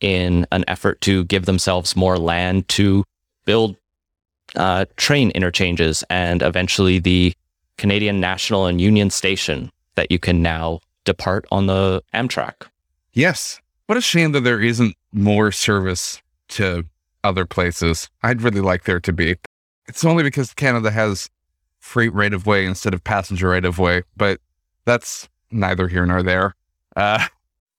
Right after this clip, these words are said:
Speaker 2: False Creek, yeah, effectively became, uh, this railway flats land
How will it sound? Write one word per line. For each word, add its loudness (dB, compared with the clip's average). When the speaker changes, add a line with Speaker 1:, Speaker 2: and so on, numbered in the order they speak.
Speaker 2:
False 0
Creek, 0
yeah, 0
effectively 0
became, 0
uh, 0
this 0
railway 0
flats 0
land 0